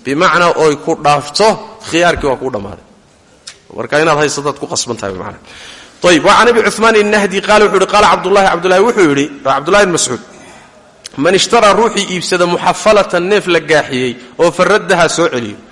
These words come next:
"falyaruddaha", celiyo, "macaha", la jirankeeda, "saacan", suus ha celiyo. Rawaahu al-Bukhaari baa wariyey, wal-Barqaani baa wariyey, calaa sharti, sharti al-Bukhaari buu ku wariyey. Wa zaada, wuxuuna zaadiyey, "min tamrin", oo timir ah.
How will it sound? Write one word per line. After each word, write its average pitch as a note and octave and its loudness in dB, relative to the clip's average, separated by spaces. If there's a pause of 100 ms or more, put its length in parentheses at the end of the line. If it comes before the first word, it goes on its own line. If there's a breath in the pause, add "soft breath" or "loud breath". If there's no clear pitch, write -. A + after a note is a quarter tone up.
(260 loud breath)
"falyaruddaha", F#3+ 0
celiyo, F3 0
"macaha", E3+ 0
la E3 2
jirankeeda, D#3+ -2
"saacan", D#3 0
suus D#3+ -6
ha C3+ 0
celiyo. G#2 -8 (680)
Rawaahu E3 4
al-Bukhaari E3 2
baa D#3 2
wariyey, D#3 2
wal-Barqaani D#3 0
baa D#3+ 4
wariyey, C#3+ 2 (340 loud breath)
calaa D3+ 4
sharti, E3+ -2
sharti F3 -2
al-Bukhaari D#3 0
buu C3 -4
ku C3+ -6
wariyey. G2+ -6 (280 loud breath)
Wa D3 0
zaada, F#3+ 2
wuxuuna F3+ 0
zaadiyey, D#3 0
"min D#3+ -2
tamrin", D3 -2
oo B2 -2
timir A#2 -8
ah. - -18